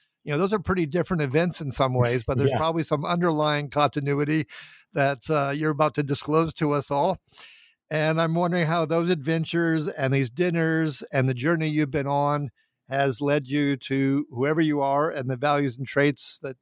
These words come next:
Speaker 1: uh, really are foremost for you.
Speaker 2: Oh, that's a fun question. Uh, so, yeah, my first book was about the science of adventure. It's called The two A M Principle. And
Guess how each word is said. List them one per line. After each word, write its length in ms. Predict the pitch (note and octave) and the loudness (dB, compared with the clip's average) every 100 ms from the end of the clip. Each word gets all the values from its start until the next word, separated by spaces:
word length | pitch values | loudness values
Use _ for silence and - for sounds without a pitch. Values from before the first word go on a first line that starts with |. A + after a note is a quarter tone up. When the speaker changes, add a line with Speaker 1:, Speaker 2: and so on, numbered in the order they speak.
| - | -2
Speaker 1:
uh, 240 | C3 C3 | 0 0
really 200 | C#3 C#3+ | 0 2
are 80 | C#3 | 0
foremost 460 | B2 D#3 C#3 C3 - | 0 -2 0 0 0
for 80 | C3 | -2
you. 220 | C3 A#2 _ _ _ _ _ _ _ _ _ _ _ _ _ _ | -2 -4 _ _ _ _ _ _ _ _ _ _ _ _ _ _
Speaker 2:
Oh, 120 | C#3+ | 0
that's 220 | C#3+ D3+ | 2 2
a 40 | - | 0
fun 380 | - - A#2+ B2 | -2 -2 -2 0
question. 540 | B2 C3 - A#2+ B2 - - _ _ | -2 -2 -2 -2 -4 -14 -20 _ _
Uh, 160 | F3+ E3+ | 0 0
so, 440 | E3+ F#3+ F3+ G3 - _ _ _ | 0 -2 -2 -2 -10 _ _ _
yeah, 160 | E3 | -4
my 160 | F3+ F3 | -2 -2
first 320 | D#3+ A3 G#3+ | -2 -2 0
book 160 | A#3 G#3+ | -4 -2
was 120 | E3+ | -2
about 220 | D3+ C#3+ | 0 0
the 60 | - | 0
science 340 | - A#2+ A#2 | 0 0 2
of 80 | A2+ | 0
adventure. 540 | G#2 G#2 G2+ - D#3+ D3 | 0 0 -2 -6 -10 -12
It's 120 | D#3+ | -14
called 220 | - C3 | 0 2
The 80 | A#2+ | 2
two 200 | A#2 C#3+ | -2 -2
A 120 | A#2+ | 0
M 140 | A2+ A2+ | 0 -2
Principle. 520 | A#2 G2+ A2 A2 _ _ _ _ _ _ _ _ | -2 0 -2 -4 _ _ _ _ _ _ _ _
And 380 | D3+ D#3+ D#3 D#3 | -2 0 0 -6